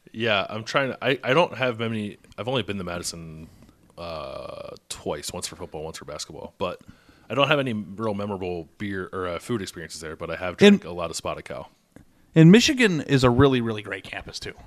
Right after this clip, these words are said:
Speaker 2: Like, I, I know the people that listen to the show aren't Michigan fans, but Ann Arbor's elite.
Speaker 1: Yeah, and I, I was thinking, too, like, if you and I didn't, if we, like, covered a different Big Ten program and were asked this question, like, I, we'd probably say Columbus, right? Like, if you come
Speaker 2: Columbus,
Speaker 1: here for a
Speaker 2: I was
Speaker 1: weekend,
Speaker 2: just
Speaker 1: go to
Speaker 2: gonna
Speaker 1: Short
Speaker 2: say,
Speaker 1: North.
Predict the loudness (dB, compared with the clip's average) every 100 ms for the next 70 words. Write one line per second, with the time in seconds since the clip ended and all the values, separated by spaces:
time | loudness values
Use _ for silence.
0 | -8 -4 -4 -4 -2 0 4 4 4 -2
1 | -4 -8 -10 -10 -6 -4 -4 -6 -4 -4
2 | -4 -8 -8 -8 -6 -6 -6 _ 2 4
3 | 6 2 0 -6 -8 -12 -16 -20 -20 _
4 | -6 -6 -4 -2 -2 0 0 -2 0 -2
5 | -4 -2 0 0 -2 -6 -2 0 2 0
6 | -4 -8 -12 -10 -4 -4 -4 -4 -4 -8
7 | -12 -12 -12 -12 -10 -10 -10 -14 -20 _
8 | -10 -8 -6 -6 -8 -10 -8 -6 -6 -8
9 | -10 -10 -10 -10 -12 -14 -20 -20 -20 _
10 | -2 0 -2 -4 2 4 4 4 -4 -6
11 | -10 -4 -2 -2 -6 -8 -8 -8 -4 6
12 | 10 10 8 6 0 6 8 8 4 4
13 | 6 8 8 8 4 -8 -14